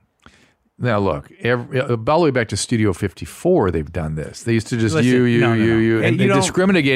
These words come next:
Speaker 1: against people for lots of things, not just weight. To be
Speaker 2: Here,
Speaker 1: fair, I mean, there's
Speaker 2: here's the
Speaker 1: nothing good
Speaker 2: real,
Speaker 1: about this,
Speaker 2: here's
Speaker 1: but
Speaker 2: the real issue
Speaker 1: Yeah.
Speaker 2: with this. Those two girls, re-, let's remove their size,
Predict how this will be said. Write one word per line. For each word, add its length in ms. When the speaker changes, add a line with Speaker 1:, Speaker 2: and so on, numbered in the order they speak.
Speaker 1:
against 340
people 240
for 160
lots 600
of 100
things, 280
not 200
just 240
weight. 480
To 80
be 80
Speaker 2:
Here, 140
Speaker 1:
fair, 160
I 20
mean, 60
there's 140
Speaker 2:
here's 100
the 80
Speaker 1:
nothing 180
good 200
Speaker 2:
real, 100
Speaker 1:
about 300
this, 140
Speaker 2:
here's 180
Speaker 1:
but 40
Speaker 2:
the 80
real 220
issue 240
Speaker 1:
Yeah. 260
Speaker 2:
with 220
this. 160
Those 440
two 160
girls, 480
re-, 120
let's 400
remove 460
their 160
size, 480